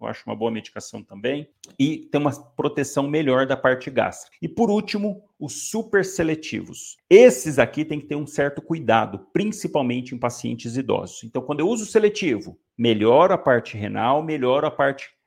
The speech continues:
a parte, ah, gastrointestinal, estomacal, melhoro. E não pioro a parte cardíaca, nos seletivos. Agora, quando eu vou pro super seletivo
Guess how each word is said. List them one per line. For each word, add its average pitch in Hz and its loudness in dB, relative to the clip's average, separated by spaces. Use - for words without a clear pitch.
a 123 -8
parte, 131 -2
ah, 120 -2
gastrointestinal, 131 -4
estomacal, 147 -6
melhoro. 143 2
E 156 -2
não 180 2
pioro 180 -2
a 151 -4
parte 147 -4
cardíaca, 123 -4
nos 135 -6
seletivos. 147 -2
Agora, 131 -2
quando 175 -4
eu 202 4
vou 175 0
pro 131 -8
super 262 0
seletivo 120 -8